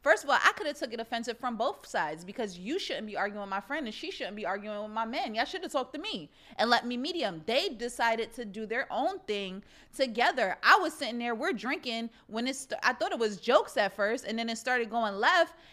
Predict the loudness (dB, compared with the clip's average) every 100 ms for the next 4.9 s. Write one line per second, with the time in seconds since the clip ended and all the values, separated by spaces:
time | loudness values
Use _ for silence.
0 | -8 -2 0 4 4 4 0 -2 -6 -14
1 | -4 -2 0 -2 -2 6 8 8 4 4
2 | 4 4 4 4 2 2 2 2 2 2
3 | 0 -2 -4 -4 -2 -2 -2 -2 -8 -18
4 | -16 4 4 4 0 0 0 4 2